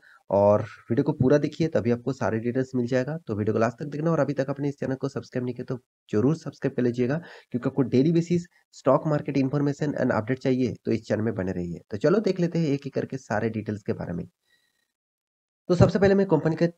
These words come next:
नॉर्मल चार्ट पैटर्न के ऊपर चला जाता हूँ, उसके बाद मैं टेक्निकल चार्ट पैटर्न एक एक करके आपको दिखाऊंगा।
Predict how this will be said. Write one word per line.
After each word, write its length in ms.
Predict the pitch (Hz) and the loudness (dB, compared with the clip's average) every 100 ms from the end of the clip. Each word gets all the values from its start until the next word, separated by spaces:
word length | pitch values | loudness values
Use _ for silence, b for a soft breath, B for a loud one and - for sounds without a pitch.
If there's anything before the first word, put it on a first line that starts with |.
| - | -4
नॉर्मल 380 | 113 104 104 147 | 0 2 2 2
चार्ट 200 | 151 147 | 0 0
पैटर्न 220 | 147 156 | 0 -2
के 80 | 147 | -2
ऊपर 140 | 147 | -2
चला 180 | 143 139 | 0 0
जाता 180 | 139 156 | 0 0
हूँ, 80 | 151 | -2
उसके 200 | - 123 | -2 -2
बाद 140 | 123 | 0
मैं 120 | 127 | 0
टेक्निकल 340 | 143 104 104 123 | -2 -2 -2 -2
चार्ट 200 | 117 98 | -2 -4
पैटर्न 220 | 101 123 | -4 -4
एक 140 | 107 | -2
एक 100 | 98 | -4
करके 220 | 98 92 110 | -4 -4 -6
आपको 180 | - | -4
दिखाऊंगा। 460 | 139 - 92 90 85 | -6 -4 -6 -6 -8